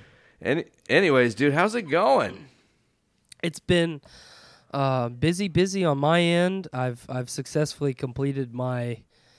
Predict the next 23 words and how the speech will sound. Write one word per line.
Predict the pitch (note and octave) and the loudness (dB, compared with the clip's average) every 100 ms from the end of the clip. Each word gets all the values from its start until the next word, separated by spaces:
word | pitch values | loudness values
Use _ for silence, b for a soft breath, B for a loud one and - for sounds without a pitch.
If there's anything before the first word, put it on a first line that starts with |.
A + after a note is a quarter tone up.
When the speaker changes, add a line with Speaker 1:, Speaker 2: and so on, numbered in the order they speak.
| b b b | b b b
Speaker 2:
first | - D3 C#3 - | -4 -4 -4 0
year | D3 C#3+ | 2 2
of | A#2+ | 0
college | - B2+ C#3+ D3+ C3+ | 0 4 4 4 2
as | C3+ B2+ | 0 0
a, | B2+ A2 G#2+ _ _ | -2 -4 -8 _ _
uh, | C3+ B2 A2 _ - | -8 -8 -8 _ -16
you | B2+ | -10
know, | A#2 A#2 A#2+ _ B B B B B B | -8 -8 -10 _ B B B B B B
young | B C3 C#3+ C#3+ C#3+ C#3+ C#3+ C#3+ | B -2 0 0 -2 -4 -6 -6
slash | - C3 C3+ C#3 - - - - - | -6 -2 -2 -2 -6 -12 -10 -10 -8
middle-aged | C3+ C#3 C#3 C3+ C3+ C3 C3 - | -4 0 0 0 0 -2 -8 -12
dude. | - C3+ C#3 C#3+ C#3+ - _ _ _ _ _ - _ _ _ _ _ _ _ _ _ _ _ | -4 -2 0 -2 -6 -20 _ _ _ _ _ -20 _ _ _ _ _ _ _ _ _ _ _
Speaker 1:
Dude, | - D#3+ - | -8 -8 -8
congratulations. | - A#2+ D3 D#3 D3+ | -8 -4 -4 -4 -2
Speaker 2:
Thank | D#3 D#3+ | -2 0
you. | C3 A2+ | -2 -4
Speaker 1:
That's | A2 - | -6 -6
Speaker 2:
Yep, | C3 D#3 | -2 0
Speaker 1:
great. | A#2 | 0
Speaker 2:
it | C3+ | -4
feels | - E3+ D3+ | 0 0 0
good. | - D3+ E3+ F#3+ F#3 | -2 2 2 2 -2